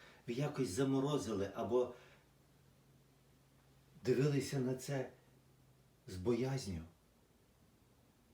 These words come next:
казали собі: «Мабуть, пізніше,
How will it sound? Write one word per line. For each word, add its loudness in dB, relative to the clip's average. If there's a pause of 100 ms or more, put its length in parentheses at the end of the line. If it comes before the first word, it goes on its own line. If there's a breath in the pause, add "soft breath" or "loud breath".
казали 2
собі: 0 (220)
«Мабуть, -2 (460)
пізніше, -6